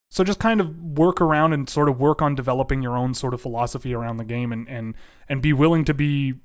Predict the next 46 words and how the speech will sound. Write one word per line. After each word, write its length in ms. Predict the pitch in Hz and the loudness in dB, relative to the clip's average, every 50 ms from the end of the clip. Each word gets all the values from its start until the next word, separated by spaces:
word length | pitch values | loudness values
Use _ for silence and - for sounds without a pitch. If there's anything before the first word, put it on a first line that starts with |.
| - _ - - _ _ _ _ _ _ _ _ _ _ _ _ _ _ _ - - 151 | -20 _ -20 -20 _ _ _ _ _ _ _ _ _ _ _ _ _ _ _ -20 -4 2
be 140 | - 170 170 | 4 4 6
willing 240 | 185 208 208 185 | 6 6 4 4
to 80 | 151 143 | 2 0
change 340 | - - 175 175 160 143 123 | 0 0 2 2 2 0 -2
it 160 | 110 - - - | -6 -10 -10 -10
as 120 | - - - | -8 -4 0
well. 300 | - 135 113 101 107 113 | 0 0 0 -2 -6 -6
Like, 260 | 120 120 120 - - - - - - - - _ _ _ _ - | -6 -6 -6 -6 -10 -16 -18 -20 -20 -20 -20 _ _ _ _ 2
things 240 | 175 196 208 185 | 4 4 4 4
will 100 | 180 190 | 4 2
change 380 | 180 - 170 170 135 104 98 104 | 2 2 0 0 0 -2 -6 -10
and 120 | 120 113 | -8 -6
your 120 | 120 127 123 | -4 -4 -2
brain 340 | 117 131 143 160 165 160 143 | 2 2 4 4 4 4 2
will 180 | 151 151 143 | 2 0 0
change 360 | - - 151 143 143 147 139 | -2 -2 -2 -2 0 -2 -2
the 80 | - 135 | -4 -4
more 200 | 123 131 135 143 | -2 0 0 0
you 120 | 143 139 | 0 0
watch, 340 | 120 120 110 110 120 - - | -2 -4 -6 -6 -6 -6 -6
and, 180 | 131 123 139 - | -8 -8 -8 -8
and 120 | 151 131 | -6 -4
be 120 | - 135 123 | -2 -2 0
way, 200 | 123 143 156 151 | 2 2 2 2
be 180 | 127 160 175 | 2 2 2
very 260 | 156 170 180 180 180 | 4 4 4 4 6
aware 320 | 170 165 151 160 160 160 160 | 6 6 6 4 4 6 4
of 140 | 143 147 135 | 4 2 0
the 80 | 151 | -2
Dunning-Kruger 720 | 135 120 147 143 143 143 131 - 165 165 143 147 135 123 | 0 2 2 2 0 0 0 2 2 4 4 4 2 0
effect. 340 | 110 - - 110 101 - - | -2 -4 -8 -10 -10 -10 -10
I 300 | 120 120 131 139 139 135 127 - | -6 -4 -2 0 -2 -2 -4 -4
certainly 340 | - 147 151 165 151 151 151 | -2 0 0 0 0 0 0
was 140 | 151 147 135 | 0 0 0
guilty 300 | 151 147 143 - 143 131 | 0 -2 -2 -2 -2 -2
of 100 | 131 123 | -2 -2
it 100 | 123 123 | -2 -2
early 260 | 127 127 123 123 131 | -2 -2 -2 0 0
on, 340 | 143 131 117 113 110 123 123 - - - - _ _ _ _ | 0 -2 -2 -2 -6 -8 -10 -12 -16 -20 -20 _ _ _ _
where 280 | 139 131 131 127 117 | -2 0 0 0 0
you 140 | 117 117 117 | -2 -4 -4
think 300 | - - 196 214 208 - | -2 0 0 2 2 2
you 60 | 202 196 | 2 4
know 160 | 214 214 185 | 4 4 4
a 20 | |
lot 340 | 131 123 123 117 117 120 - | 4 2 0 -2 -2 -4 -6